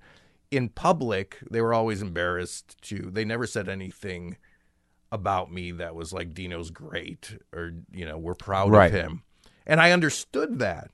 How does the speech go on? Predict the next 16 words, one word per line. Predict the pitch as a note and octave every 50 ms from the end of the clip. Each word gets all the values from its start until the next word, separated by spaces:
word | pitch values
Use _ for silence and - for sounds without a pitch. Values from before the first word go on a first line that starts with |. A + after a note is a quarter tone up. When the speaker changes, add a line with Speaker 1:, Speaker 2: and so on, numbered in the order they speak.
| -
Speaker 1:
I | - G#2
think | - - A3+ F#4+ F4+
I | D4 A2
did, | F#2 D#2 D#2+ D#2+ F2+ G3 F3 - _ _ _ _ _ _ _ -
you | -
know? | A#2+ G2+ F#2 G#2 A#2 - _ _
Speaker 2:
Yeah. | - G#2+ G#2 F#2 D#2+ E2
Speaker 1:
Uh, | - B2+ A#2+ A#2+ A#2+ A#2 A2 A2+ A#2 - - _
and | - A2 B2 B2 B2
I | A#2+ C3
kind | B2+ - C#3 C3+ B2+
of, | B2 A#2 A#2 A2+ - -
I've | - - A2 G#2+ -
taken | - D3+ C3+ - C3 A#2
that | A2+ A#2 A#2
along, | A2 G#2+ A2+ A#2 A#2+ A#2 A2+ A2+ A#2 A#2